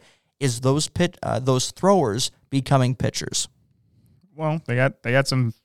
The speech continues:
Speaker 2: I don't know who their pitching coach is, but they have some other high-end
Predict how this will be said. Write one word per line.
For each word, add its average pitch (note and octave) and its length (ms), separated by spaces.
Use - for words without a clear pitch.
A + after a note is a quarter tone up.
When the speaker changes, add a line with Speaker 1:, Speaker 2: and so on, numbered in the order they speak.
Speaker 2:
I A2+ 120
don't B2 140
know A#2+ 60
who A#2+ 60
their A#2+ 80
pitching A#2+ 220
coach G#2+ 160
is, A#2+ 140
but - 140
they A#2 120
have C3 160
some B2+ 360
other B2 320
high-end C#3+ 720